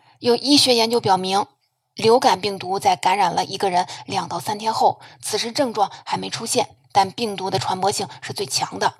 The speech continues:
而当症状开始显露，你开始打喷嚏、流鼻涕时，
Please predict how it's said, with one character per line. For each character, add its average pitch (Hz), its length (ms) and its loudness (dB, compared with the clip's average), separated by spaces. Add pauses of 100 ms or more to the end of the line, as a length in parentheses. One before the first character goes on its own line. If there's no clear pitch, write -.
(300)
而 226 120 6
当 277 200 4
症 269 240 0
状 214 200 2
开 220 140 -4
始 226 100 -4
显 160 280 -2
露， - 220 2 (160)
你 185 100 -10
开 208 160 -2
始 208 140 -4
打 - 200 -8
喷 226 240 -6
嚏、 196 220 -6 (160)
流 208 140 0
鼻 - 200 -10
涕 - 160 -4
时， - 220 0